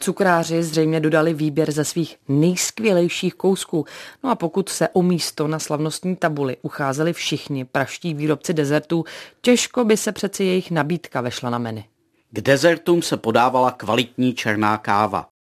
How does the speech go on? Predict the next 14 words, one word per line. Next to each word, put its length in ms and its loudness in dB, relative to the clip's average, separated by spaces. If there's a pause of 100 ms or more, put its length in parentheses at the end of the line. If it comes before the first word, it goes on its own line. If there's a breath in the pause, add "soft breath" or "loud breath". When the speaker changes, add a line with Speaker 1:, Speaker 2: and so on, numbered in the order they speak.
(140)
Speaker 2:
I 60 2
když 260 0
mezi 240 2
hosty 380 2
figurovali 560 4
i 100 -2
někteří 520 0
Angličané 760 0 (260 loud breath)
a 100 2
Rusové, 600 2 (240 soft breath)
s 200 -10
čajem 280 2
se 140 2
nepočítalo. 720 -4